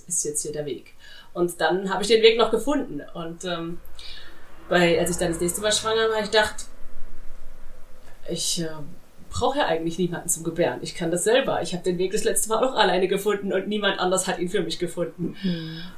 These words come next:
Speaker 1: Und, ähm, dafür muss ich aber ganz mit meinem Körper sein und nicht ins Außen hören.
Speaker 2: Mhm.
Speaker 1: Und auf, auf irgendwelche Leute, Experten oder wer auch immer im Raum ist. Und damit ich am besten auf mich selbst, selbst hören kann,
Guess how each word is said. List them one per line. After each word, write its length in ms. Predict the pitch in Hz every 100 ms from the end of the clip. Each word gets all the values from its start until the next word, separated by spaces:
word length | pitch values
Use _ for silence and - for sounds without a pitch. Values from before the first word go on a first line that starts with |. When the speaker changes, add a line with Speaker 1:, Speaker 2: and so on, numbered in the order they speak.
| -
Speaker 1:
Und, 340 | 190 180 175
ähm, 480 | 185 170 165 165 175 - - - - - -
dafür 320 | 190 202 220
muss 320 | 196 202 262
ich 120 | - 202
aber 200 | 208 202
ganz 520 | 208 254 - - - - - 202
mit 260 | 214 240
meinem 180 | 208 196
Körper 260 | 233 247 240
sein 240 | 247 220
und 100 | 214
nicht 140 | 220
ins 140 | 247 -
Außen 340 | 202 196 160
hören. 320 | 151 147 170 - - - - 208
Speaker 2:
Mhm. 160 | 180
Speaker 1:
Und 180 | 190 185
auf, 260 | 185 180 - 170
auf 260 | 185 180
irgendwelche 380 | 196 196 190 196
Leute, 440 | 180 180 180 180 -
Experten 580 | 180 - 196 185 180 170
oder 220 | 190 180
wer 120 | 175 -
auch 40 | 170
immer 140 | 175
im 80 | 175
Raum 280 | 156 151 -
ist. 220 | - -
Und 100 | 170
damit 200 | 185 214
ich 80 | 214
am 60 | 185
besten 220 | 233 226
auf 120 | 190
mich 100 | 185
selbst, 300 | 180 190 -
selbst 260 | 226 214 -
hören 120 | 254
kann, 240 | 254 262